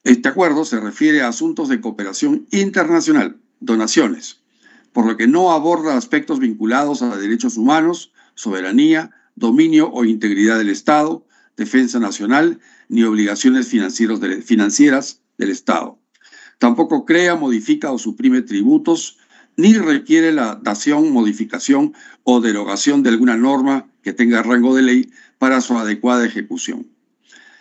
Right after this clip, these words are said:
En tal virtud, la vía que corresponde para el perfeccionamiento interno del acuerdo aludido es la que está dispuesta en el primer párrafo del artículo cincuenta y siete de nuestra Constitución Política,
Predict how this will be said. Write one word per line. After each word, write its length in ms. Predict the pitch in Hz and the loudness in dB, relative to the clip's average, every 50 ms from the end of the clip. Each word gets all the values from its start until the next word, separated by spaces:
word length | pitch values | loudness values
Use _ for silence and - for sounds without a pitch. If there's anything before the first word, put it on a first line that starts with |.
| _ _ _ _ _ _ - | _ _ _ _ _ _ -4
En 240 | - 117 117 113 117 | 0 2 2 2 2
tal 160 | 175 180 190 | 2 2 2
virtud, 400 | 208 202 175 - 175 175 175 - - | 2 0 0 0 0 0 0 -2 -4
la 160 | 127 113 117 | -4 -2 0
vía 260 | 151 196 190 170 139 | 0 0 0 -2 -2
que 160 | - 131 120 | -4 -6 -8
corresponde 600 | - 117 117 113 107 - - 156 151 143 131 123 117 | -8 -10 -12 -12 -14 -10 -6 -4 -2 0 0 -2 -2
para 220 | 117 104 104 101 | -4 -8 -10 -10
el 120 | 98 - | -10 -10
perfeccionamiento 920 | 107 - 110 104 92 - 120 104 104 104 104 104 110 135 151 160 151 156 | -8 -6 -6 -6 -4 -6 -6 -4 -2 -2 0 2 2 2 2 2 2 4
interno 500 | 131 123 117 117 156 160 156 151 131 117 | 2 2 2 0 -2 0 0 0 0 0
del 320 | 107 98 92 85 80 - _ _ _ _ _ _ | 0 -2 -4 -6 -10 -12 _ _ _ _ _ _
acuerdo 380 | - - _ 135 139 139 143 135 | -20 -8 _ -4 -2 0 2 2
aludido 520 | 131 123 120 120 120 113 117 147 156 - _ _ - - - - - - - _ _ | 4 4 4 6 6 4 4 0 -4 -10 _ _ -20 -20 -20 -20 -20 -20 -20 _ _
es 300 | 143 147 147 131 113 151 | 2 2 2 2 2 -2
la 160 | 143 135 - | -2 -2 -2
que 80 | 123 113 | -4 -4
está 180 | 110 - 139 | -2 0 2
dispuesta 640 | 151 147 135 - - 160 156 147 - - 147 160 - - | 2 2 2 0 0 0 0 0 0 -2 -4 -4 -4 -8
en 180 | - 110 117 110 | -12 -8 -4 -4
el 100 | 107 107 | -4 -2
primer 300 | 110 113 113 135 127 120 | -2 0 0 0 0 -2
párrafo 480 | - 139 131 131 127 120 - 127 127 | -2 -2 0 -2 -2 -2 0 0 2
del 140 | 117 107 104 | 2 2 0
artículo 420 | 98 90 - 127 120 127 120 120 117 | -2 -2 -2 0 2 2 2 2 2
cincuenta 480 | 131 123 104 101 101 98 95 - - | 0 -2 -2 -2 -2 -6 -4 -6 -6
y 20 | 131 | -2
siete 440 | - 123 120 117 117 127 123 117 | 2 2 2 2 2 0 -2 0
de 100 | 110 101 | 0 -2
nuestra 320 | 98 95 87 - 92 90 82 | -2 -4 -4 -6 -8 -10 -6
Constitución 600 | 90 85 82 - - - - - 95 101 101 101 | -6 -6 -6 -6 -8 -8 -6 -4 -2 -2 0 0
Política, 600 | 117 143 160 147 - - - - - - - - | 2 4 4 4 2 2 -4 -8 -10 -12 -14 -16